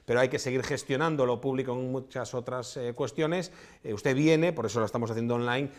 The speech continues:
de presentar la tercera fase del plan Móvese de movilidad de segura, que está destinado, bueno, pues ya lo dice el propio nombre, ¿no?, a garantizar una movilidad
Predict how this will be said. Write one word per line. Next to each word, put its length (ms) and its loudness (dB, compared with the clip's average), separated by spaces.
de 100 2
presentar 380 -4
la 180 0
tercera 600 0
fase 340 0
del 180 0
plan 280 -2
Móvese 400 -2
de 160 0
movilidad 480 0
de 180 2
segura, 380 0
que 100 -10
está 200 -2
destinado, 560 0
bueno, 260 -10
pues 140 -14
ya 80 -10
lo 100 -6
dice 180 -8
el 100 -8
propio 200 -4
nombre, 260 -2
¿no?, 180 -2
a 80 -2
garantizar 420 -4
una 160 -2
movilidad 600 0